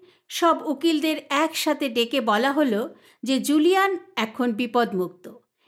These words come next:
এবং ডাক্তারের কথা শুনে তাকে এখনো কিছুদিন হাসপাতালে থাকতে হবে। বন্ধুর শরীরের উন্নতির কথা শুনে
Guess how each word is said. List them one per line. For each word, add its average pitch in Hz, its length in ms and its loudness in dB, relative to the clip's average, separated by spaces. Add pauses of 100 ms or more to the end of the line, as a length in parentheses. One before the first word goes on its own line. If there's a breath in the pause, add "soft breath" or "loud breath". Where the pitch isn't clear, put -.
(100)
এবং 381 300 2
ডাক্তারের 349 640 0
কথা 262 300 0
শুনে 330 360 -2 (400 soft breath)
তাকে 339 320 0
এখনো 285 400 -2
কিছুদিন 330 500 -2
হাসপাতালে 269 680 -2
থাকতে 220 420 -4
হবে। 160 280 -10 (360 soft breath)
বন্ধুর 370 440 2
শরীরের 349 560 2
উন্নতির 269 480 2
কথা 302 300 2
শুনে 311 360 0